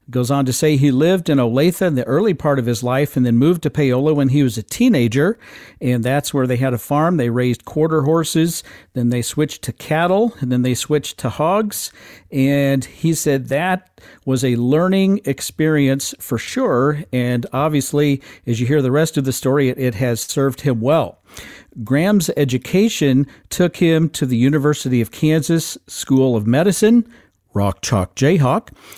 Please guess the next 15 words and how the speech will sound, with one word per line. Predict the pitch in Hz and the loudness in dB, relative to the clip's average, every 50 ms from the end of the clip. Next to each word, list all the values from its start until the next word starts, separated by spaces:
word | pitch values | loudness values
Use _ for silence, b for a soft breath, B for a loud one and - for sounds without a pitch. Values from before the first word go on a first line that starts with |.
| B B | B B
<laughs> | 135 123 B B 147 - B B B B B B | -4 -2 B B -2 -2 B B B B B B
And, | B 151 147 151 147 135 - B B B B B | B 0 2 2 2 0 -2 B B B B B
uh, | 131 135 - | -4 -4 -2
he | 120 127 170 202 | 0 0 2 2
became | 196 190 175 - - - 185 185 185 175 147 | 2 0 -2 -2 -2 -2 0 0 2 2 2
an | 123 131 | 2 0
immunologist | - - 170 214 240 220 175 139 139 147 156 151 139 170 170 - - - | 0 2 2 4 4 4 4 2 2 4 2 2 2 0 0 -2 -4 -2
and | 135 135 139 135 139 139 | 0 2 2 4 4 2
virologist | 117 120 127 127 135 151 190 214 175 139 117 117 123 131 - - - - | 2 2 0 2 2 2 2 2 0 0 0 0 0 0 -2 -4 -6 -2
in | 135 135 143 143 | 0 2 4 4
the | 139 127 | 4 4
year | 135 131 127 123 127 131 | 4 4 4 4 2 2
of | 123 - | 0 -2
two | - - 143 123 | 0 0 0 0
thousand. | - 151 160 175 180 180 175 208 220 214 - | 2 0 0 0 2 2 2 2 2 0 0